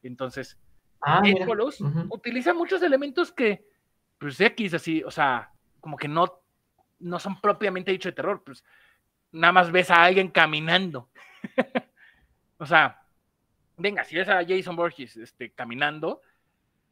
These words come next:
Speaker 1: eh, pues, bueno, ya es imponente el trabajo, ¿no? Pero ves a una abuelita caminando hacia ti, pues, X, ¿no? <laughs> O sea, pero el manejo que tienen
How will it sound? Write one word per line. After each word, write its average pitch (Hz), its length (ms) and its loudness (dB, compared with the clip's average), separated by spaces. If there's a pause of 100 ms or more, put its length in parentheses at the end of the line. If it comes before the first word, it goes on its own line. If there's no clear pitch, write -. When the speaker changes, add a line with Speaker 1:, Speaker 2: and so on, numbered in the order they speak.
(240)
Speaker 1:
eh, 117 440 -10
pues, 127 160 -20
bueno, 151 260 -4 (100)
ya 151 420 -2
es 151 220 -14
imponente 139 840 -8 (260)
el 104 600 -20
trabajo, 131 440 -6
¿no? 107 140 -16
Pero 127 200 -10
ves 185 180 -2
a 214 40 -2
una 202 120 0
abuelita 160 520 -2
caminando 151 440 -4
hacia 139 220 -6
ti, 143 260 -10 (880)
pues, - 140 -14
X, 185 300 -6
¿no? 214 240 -12 (220)
<laughs> - 120 -14
O - 40 -6
sea, - 280 0 (720)
pero 165 580 0
el 147 220 -6
manejo 135 580 -6
que 151 100 -16
tienen 156 480 -10